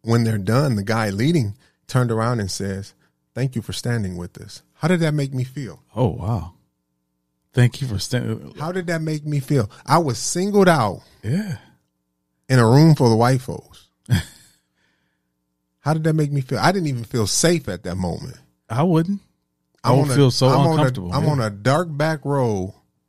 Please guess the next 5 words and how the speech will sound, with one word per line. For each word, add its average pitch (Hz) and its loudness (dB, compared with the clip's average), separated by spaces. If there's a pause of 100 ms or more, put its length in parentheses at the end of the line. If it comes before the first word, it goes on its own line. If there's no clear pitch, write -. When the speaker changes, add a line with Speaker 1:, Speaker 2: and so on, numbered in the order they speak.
(280)
Speaker 1:
in, 110 -2
in 104 -2
central 156 2
Ohio. 110 -2 (500)
Speaker 2:
Wow. 80 -10